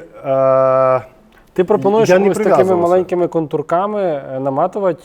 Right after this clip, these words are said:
Speaker 2: е, по Тіхельману там п'ять віток на кожному ці квадраті?
Speaker 1: Абсолютно вірно.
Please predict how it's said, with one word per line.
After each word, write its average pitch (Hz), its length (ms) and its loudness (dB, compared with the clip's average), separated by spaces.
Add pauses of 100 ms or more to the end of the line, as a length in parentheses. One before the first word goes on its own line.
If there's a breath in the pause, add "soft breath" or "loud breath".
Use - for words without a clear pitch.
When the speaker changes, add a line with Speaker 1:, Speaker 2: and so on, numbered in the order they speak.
(120)
Speaker 2:
е, 147 120 0
по 147 140 -4
Тіхельману 151 600 -4
там 135 220 -4 (300 loud breath)
п'ять 175 420 -2
віток 165 340 -4
на 143 120 -6
кожному 147 460 -4
ці - 120 -8
квадраті? 131 460 -4
Speaker 1:
Абсолютно 139 480 -8
вірно. 110 260 -6